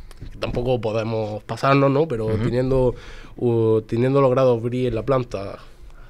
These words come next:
Speaker 1: mm, al cien por cien, no lo sé, tendría que mirarlo, eh, pero a más de siete, digamos, nuestra planta va, va, es una planta resistente ante la entrada de, por ejemplo, de, de insectos como podría ser la mosca blanca o el tris, ¿no? Digamos, está como más fuerte.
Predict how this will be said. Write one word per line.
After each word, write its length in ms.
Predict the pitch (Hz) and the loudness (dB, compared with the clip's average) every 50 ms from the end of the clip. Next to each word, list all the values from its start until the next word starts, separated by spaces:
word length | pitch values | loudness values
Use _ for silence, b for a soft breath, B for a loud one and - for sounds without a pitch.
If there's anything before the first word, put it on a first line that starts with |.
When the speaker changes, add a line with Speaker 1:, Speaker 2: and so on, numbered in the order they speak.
| b - | b -12
Speaker 1:
mm, 380 | - 113 110 101 95 101 101 101 | -10 -8 -8 -8 -8 -8 -8 -8
al 140 | 107 104 - | -8 -10 -10
cien 200 | - - 127 117 | -6 -6 -6 -4
por 180 | - 123 110 | -4 -6 -6
cien, 520 | - 131 127 127 123 120 120 117 110 - - - - | -4 -4 -2 0 0 0 0 -2 -4 -6 -8 -8 -2
no 140 | 113 120 | 0 2
lo 80 | 110 107 | 2 2
sé, 140 | - 113 110 | 2 0 0
tendría 360 | 110 104 107 110 123 123 123 | 0 -2 -2 0 2 2 2
que 80 | 113 117 | 2 0
mirarlo, 360 | 110 107 110 120 123 135 139 143 B B B B B B B B | -2 0 0 0 0 0 -2 -4 B B B B B B B B
eh, 400 | - 123 117 117 117 113 113 110 101 | -2 0 2 2 4 4 2 2 2
pero 160 | 117 113 117 113 | 0 2 2 2
a 60 | 117 | 4
más 160 | 120 135 127 | 2 2 2
de 80 | 135 123 | 0 -2
siete, 480 | - - 139 143 147 139 123 143 147 - b b b b b b b b | -2 2 6 6 6 8 6 2 -2 -2 b b b b b b b b
digamos, 240 | 120 131 127 127 123 | 4 4 6 6 6
nuestra 260 | 123 120 123 120 110 | 4 4 2 0 2
planta 560 | 123 135 135 - 151 147 139 135 127 120 113 | 2 0 2 4 4 4 4 4 2 0 -2
va, 400 | 113 107 127 127 123 127 127 117 - 113 | -4 -2 0 2 2 2 0 -2 -6 -6
va, 420 | 113 127 131 127 127 127 120 127 | -2 0 2 2 2 2 2 4
es 60 | 135 | 4
una 120 | 135 135 127 | 4 4 2
planta 300 | 117 127 123 120 - 110 | 2 2 2 2 0 -2
resistente 520 | 113 110 - 117 113 - 131 127 - 147 | -4 -4 -6 -6 -2 -2 -2 0 2 2
ante 460 | 131 120 113 107 104 104 104 101 101 | 2 2 2 0 0 -2 0 0 -2
la 80 | 98 98 | -4 -4
entrada 380 | 98 95 - 113 117 120 120 110 | -6 -4 -2 -2 0 0 0 0
de, 180 | 104 101 98 | 0 -2 -4
por 120 | 95 98 98 | -6 -8 -10
ejemplo, 340 | - - 107 - 120 113 104 | -8 -8 -6 -2 -2 -2 -2
de, 460 | 98 98 95 95 95 95 95 95 95 | -2 -6 -6 -8 -10 -10 -10 -10 -10
de 120 | - 98 | -8 -10
insectos 320 | 98 - - - - - - | -10 -8 -10 -10 -10 -12 -12
como 220 | - 98 95 92 | -10 -10 -10 -8
podría 320 | 98 101 101 104 107 104 | -8 -6 -6 -4 -6 -6
ser 200 | 98 - 107 104 | -6 -4 -4 -4
la 120 | 101 101 101 | -4 -4 -4
mosca 260 | 107 117 - - 110 | -4 -4 -4 -4 -6
blanca 260 | 101 110 110 - 123 | -4 -4 -4 0 0
o 80 | 110 - | 0 0
el 100 | - - | 0 -6
tris, 200 | - - - 107 | -8 -10 -10 -10
¿no? 140 | 110 110 135 - - - - | -10 -10 -10 -12 -16 -14 -10
Digamos, 260 | 127 110 104 107 113 | -8 -6 -6 -6 -4
está 120 | - 123 123 | -2 -2 0
como 200 | 131 127 113 110 | 2 2 2 2
más 180 | 113 113 - | 2 0 -2
fuerte. 300 | - - 95 - - - | -2 -8 -10 -10 -10 -12